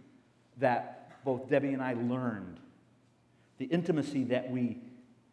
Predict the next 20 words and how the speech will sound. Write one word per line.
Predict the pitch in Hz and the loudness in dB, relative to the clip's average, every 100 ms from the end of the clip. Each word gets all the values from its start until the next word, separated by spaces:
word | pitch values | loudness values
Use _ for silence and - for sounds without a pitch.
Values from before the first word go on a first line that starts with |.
| _ _ _ _ _ 120 | _ _ _ _ _ -4
gained | 113 135 127 110 101 - | 2 2 2 -2 -6 -2
in | 151 147 | 0 2
Christ, | 147 151 135 110 - - - _ _ _ _ _ _ _ _ 120 | -2 -6 -6 -8 -12 -20 -20 _ _ _ _ _ _ _ _ 2
that | 131 - - - - - _ | 2 2 -10 -16 -20 -20 _
I | 143 | 2
believe | 139 147 170 | 4 4 6
you | 165 | 4
can | 165 147 | 4 4
get | 147 143 - | 4 2 -2
no | 143 156 175 175 | 0 4 8 8
other | 165 156 | 6 6
way | 165 175 151 127 | 8 10 8 6
except | 123 - 156 160 - - - - - _ - | 0 0 2 2 0 -14 -20 -20 -20 _ -14
to | |
go | 123 139 151 | 2 4 4
through | 151 139 | 4 2
a | 110 - | 2 -4
trial | - 120 113 | 6 6 6
like | 113 110 117 | 2 -2 -4
that. | 107 98 - | -6 -6 -12